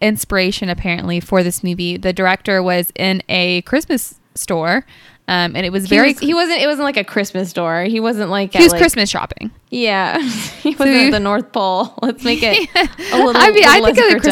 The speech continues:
Speaker 2: grotesque.
Speaker 1: store, I think of a store. I don't necessarily think of, like, he's in the North Pole, but apparently
Speaker 2: That's what
Speaker 1: Kate
Speaker 2: I
Speaker 1: does.
Speaker 2: think of. That's
Speaker 1: So
Speaker 2: what I think.
Speaker 1: he was in a really busy store, Christmas shopping, and he's like,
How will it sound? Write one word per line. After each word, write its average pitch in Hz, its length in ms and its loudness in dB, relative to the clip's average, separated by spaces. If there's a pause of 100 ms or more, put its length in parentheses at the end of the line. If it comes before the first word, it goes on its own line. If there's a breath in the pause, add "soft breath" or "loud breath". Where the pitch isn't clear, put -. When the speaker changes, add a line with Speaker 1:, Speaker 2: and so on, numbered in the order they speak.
(100)
Speaker 2:
grotesque. 254 140 -2
Speaker 1:
store, 208 200 2
I 202 160 4
think 220 180 -4
of 220 80 -4
a 202 80 -4
store. 185 340 0
I 190 120 2
don't 214 100 4
necessarily 214 400 -2
think 185 260 -4
of, 180 140 -4
like, 170 240 -2 (240 soft breath)
he's 202 300 -10
in 180 180 -4
the 165 80 -6
North 170 240 -10
Pole, - 260 -4
but - 220 -6 (640 soft breath)
apparently 285 320 2
Speaker 2:
That's 175 100 0
what 269 80 4
Speaker 1:
Kate 185 60 2
Speaker 2:
I 170 60 0 (200)
Speaker 1:
does. - 80 -2
Speaker 2:
think - 40 -4 (120)
of. 180 80 -16 (240 loud breath)
That's 185 200 -6
Speaker 1:
So 262 100 4
Speaker 2:
what 226 80 6
I - 40 -2
think. - 400 -12
Speaker 1:
he 262 180 4
was 240 120 4
in 233 140 4
a 240 100 6
really 214 240 4
busy 190 340 0
store, 175 460 0
Christmas 175 420 -6
shopping, 170 420 -4
and 185 100 -4
he's 190 180 -2
like, 185 220 -2